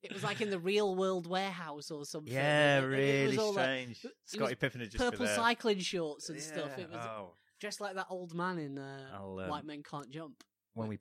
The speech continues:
Speaker 2: when we put this
Speaker 1: Cut
Speaker 2: podcast up,
Speaker 1: top.
Speaker 2: I'll, uh, I'll put some footage of that on the, on the website.
Speaker 1: <laughs> Yeah,
Speaker 2: It's
Speaker 1: it's terrible.
Speaker 2: the strangest game I've ever seen.
Speaker 1: <laughs> Yes, I
Speaker 2: Yeah,
Speaker 1: remember that.
Speaker 2: with, like, actors and stuff.
Speaker 1: I remember that. Yes, that was
Speaker 2: Yeah.
Speaker 1: atrocious.
Speaker 2: There was lots of strange ones like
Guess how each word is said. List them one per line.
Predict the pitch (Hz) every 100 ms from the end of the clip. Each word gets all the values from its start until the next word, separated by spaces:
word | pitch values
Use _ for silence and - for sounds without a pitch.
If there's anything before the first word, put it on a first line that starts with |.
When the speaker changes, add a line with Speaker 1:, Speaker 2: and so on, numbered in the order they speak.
| _
Speaker 2:
when | - 98
we | 95
put | - -
this |
Speaker 1:
Cut | - 95 -
Speaker 2:
podcast | 92 -
up, | - -
Speaker 1:
top. | 87
Speaker 2:
I'll, | 87
uh, | 85 -
I'll | 82
put | - -
some | - 82 82
footage | 82 95 87 87
of | 78
that | 78
on | 80 80
the, | 80 80 82 -
on | - 82
the |
website. | 80 82 - 82 80
Speaker 1:
<laughs> | -
Yeah, | 247 247
Speaker 2:
It's | - 269 277
Speaker 1:
it's | -
terrible. | 254 262 208
Speaker 2:
the | -
strangest | - 123 123 113 95 -
game | 95 92
I've | 95
ever | 185
seen. | - 190 - 147
Speaker 1:
<laughs> |
Yes, | 226 165 - - _ _ _ _
I | 170
Speaker 2:
Yeah, | 202
Speaker 1:
remember | 202 185 165
that. | 160 131
Speaker 2:
with, | 98
like, | 90
actors | 98 - - 82 82
and |
stuff. | 78 - 78 - -
Speaker 1:
I | 170
remember | 180 202 208
that. | 190 160 170
Yes, | 196 165 - - _ _ _ - - _
that | 170 -
was | 175
Speaker 2:
Yeah. | 175
Speaker 1:
atrocious. | 170 170 170 151 143 127 - -
Speaker 2:
There | 92
was | 85
lots | 90 -
of | -
strange | - 85 80 -
ones | 82 78
like | -